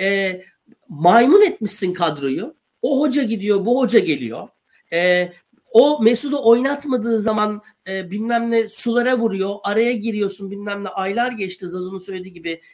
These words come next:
Hiçbir şey değişmedi. Bak Mesut yine yedek. Pelkas yedekti. Bas bas bağırdınız. Pelkas yine büyük ihtimalle yedek artık.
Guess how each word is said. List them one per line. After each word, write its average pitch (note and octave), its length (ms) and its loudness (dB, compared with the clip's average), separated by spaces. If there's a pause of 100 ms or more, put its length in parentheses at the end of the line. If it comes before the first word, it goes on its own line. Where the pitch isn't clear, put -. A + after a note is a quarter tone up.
Hiçbir C4 280 -2
şey F#3 220 2
değişmedi. F3+ 680 0 (280)
Bak A#3 320 4
Mesut F#3+ 320 2
yine C#4 200 2
yedek. F#3+ 440 2 (1300)
Pelkas B3 640 4
yedekti. B3 720 0 (100)
Bas A3 340 0
bas C4 220 -2
bağırdınız. A3+ 540 0
Pelkas A3 440 0
yine C#4+ 400 0 (100)
büyük A#3+ 240 -2
ihtimalle F#3 400 -2
yedek D3 520 -4 (100)
artık. - 540 -10